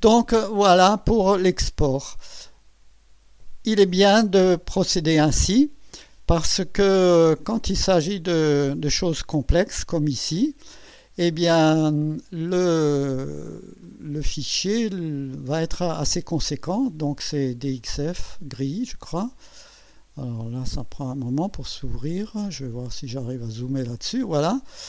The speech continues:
Et j'ai ça. Donc on procède de la même façon. Si on n'arrive pas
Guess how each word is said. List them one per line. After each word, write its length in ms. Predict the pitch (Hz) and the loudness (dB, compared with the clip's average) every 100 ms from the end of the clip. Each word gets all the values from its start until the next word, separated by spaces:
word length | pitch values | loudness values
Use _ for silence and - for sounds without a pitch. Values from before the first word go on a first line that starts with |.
| - - - | -18 -16 -2
Et 160 | 190 | 0
j'ai 140 | 151 185 | 2 0
ça. 300 | - 151 151 | 0 -2 -4
Donc 280 | 175 190 196 | 0 0 0
on 60 | 190 | -4
procède 480 | - 185 - 190 | 0 0 2 0
de 100 | 160 | 0
la 140 | 170 151 | 0 2
même 220 | 147 139 | 2 0
façon. 500 | - 147 - 202 294 - - - | 0 -2 -2 -2 -2 -4 -18 -20
Si 200 | - - | -12 -6
on 60 | 196 | -4
n'arrive 420 | 185 170 175 - | -2 -2 -2 -4
pas 400 | - 180 175 156 | 0 2 2 0